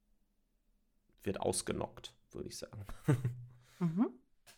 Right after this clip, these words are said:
Speaker 1: Äh, vor-, genau, vorher haben wir auch noch diese, äh, super komische Szene, wo irgendwie zwei Leute in so einem Van ihn irgendwie angucken und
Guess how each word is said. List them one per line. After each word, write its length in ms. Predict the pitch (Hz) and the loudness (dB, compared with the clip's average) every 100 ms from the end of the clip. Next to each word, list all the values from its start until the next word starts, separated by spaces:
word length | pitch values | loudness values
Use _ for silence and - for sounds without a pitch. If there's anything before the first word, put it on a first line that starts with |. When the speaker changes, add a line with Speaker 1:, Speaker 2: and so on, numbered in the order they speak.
| - | 12
Speaker 1:
Äh, 180 | 127 131 | 12 12
vor-, 320 | - - - | 12 12 12
genau, 380 | 127 120 135 107 | 12 10 12 10
vorher 320 | - 127 120 | 10 10 10
haben 120 | 107 110 | 12 12
wir 100 | 98 | 12
auch 80 | 110 | 12
noch 120 | 110 | 8
diese, 500 | 113 104 107 101 - | 6 8 10 10 10
äh, 320 | 92 92 92 - - _ _ - | 6 6 4 0 -20 _ _ 0
super 580 | 104 101 113 208 - 139 | 6 10 12 12 12 12
komische 800 | - 165 220 180 - 95 - - - - - - | 12 12 12 10 10 8 6 -4 -18 -20 -20 -2
Szene, 680 | - - 131 147 87 87 - - - _ _ - | 4 8 10 10 6 2 -2 -10 -20 _ _ 6
wo 160 | 113 | 8
irgendwie 340 | - 120 117 113 | 10 6 6 6
zwei 380 | - - 101 123 | 6 12 12 12
Leute 380 | 110 120 123 | 12 12 12
in 180 | 117 110 | 6 6
so 140 | 104 101 | 6 6
einem 260 | 98 98 - | 6 2 -4
Van 720 | 98 98 107 131 92 90 131 - - _ _ _ _ _ _ | -4 6 8 8 6 2 -2 -8 -20 _ _ _ _ _ _
ihn 260 | 110 117 117 | 6 6 8
irgendwie 540 | 113 113 104 98 98 | 6 6 2 -2 6
angucken 840 | 104 180 190 - - 98 113 127 - | 6 6 4 -2 0 0 0 -2 0
und 180 | 110 | 0